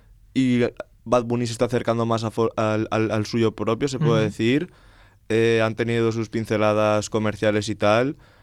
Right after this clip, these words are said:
Speaker 1: pero yo creo que sí que es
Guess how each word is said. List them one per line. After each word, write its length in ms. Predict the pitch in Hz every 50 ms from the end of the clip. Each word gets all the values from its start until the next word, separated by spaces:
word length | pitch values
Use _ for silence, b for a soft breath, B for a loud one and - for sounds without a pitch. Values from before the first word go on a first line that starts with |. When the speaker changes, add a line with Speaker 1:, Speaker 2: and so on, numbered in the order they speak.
| b b - -
Speaker 1:
pero 520 | - 104 107 107 104 104 101 101 101 98 101
yo 300 | 104 104 101 113 117 117
creo 280 | 131 120 127 123 123
que 760 | 123 127 123 117 117 113 113 113 113 113 113 110 110 110 104 - - - _ _ _ - - - - - - - -
sí 120 | - 123 120
que 100 | - 123
es 100 | 113